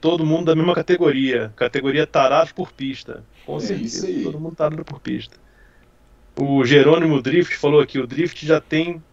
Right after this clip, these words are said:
Speaker 1: o Drift já está com vinte e um filiados em Brasília.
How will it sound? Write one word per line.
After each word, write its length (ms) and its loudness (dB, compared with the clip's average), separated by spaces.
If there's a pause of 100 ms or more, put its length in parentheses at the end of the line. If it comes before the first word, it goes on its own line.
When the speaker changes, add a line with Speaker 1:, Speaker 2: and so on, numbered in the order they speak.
(280)
Speaker 1:
o 80 -10
Drift 300 -2
já 80 4
está 180 -2
com 180 -2
vinte 280 -2
e 40 2
um 60 2
filiados 380 2
em 60 0
Brasília. 560 -4